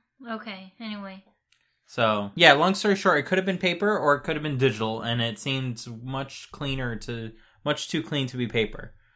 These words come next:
Speaker 2: Um, so what is up with these digital license plates? Where'd they come from?
Speaker 1: So I, I looked it up because I was curious, and as it happens, it was a company called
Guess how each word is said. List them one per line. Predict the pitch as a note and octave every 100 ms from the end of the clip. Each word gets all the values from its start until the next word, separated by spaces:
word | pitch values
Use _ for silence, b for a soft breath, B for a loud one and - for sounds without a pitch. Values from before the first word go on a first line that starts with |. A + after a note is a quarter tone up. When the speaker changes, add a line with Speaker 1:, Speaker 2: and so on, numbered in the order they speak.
| -
Speaker 2:
Um, | - A#2+ A2+ G#2+ G#2 G2+ G#2
so | - C3
what | B2+ C3+
is | C#3+ C3+
up | C#3
with | C3+
these | B2+ A#2+
digital | A2+ A2 A2+
license | G#2+ G#2 A2+ G#2
plates? | G#2+ - - - _ -
Where'd | B2+
they | A#2+
come | A2 G#2+
from? | - G#2 - _ _ -
Speaker 1:
So | - F4 D4+ -
I, | D4 D4+
I | C#4+
looked | C#4+ D#4 F#4+
it | G#4
up | C#4 B3+
because | C#4+ C4 B3
I | A#3+
was | A3+
curious, | A3 - A3+ G3+ G3 A3+ C4+ - -
and | C4 B3+ B3 A#3+ A#3+ B3
as | B3+ A#3+
it | B3+
happens, | D4 F4 F4+ C4+ A#3+ A#3+
it | - B3+
was | A#3+ A#3 A#3 A3 A3 -
a | A#3+ A3+ A3 G#3+ G#3 G3 -
company | E4 E4 - E4 D4 C4
called | B3 - A#3+ A3+ G#3+ G#3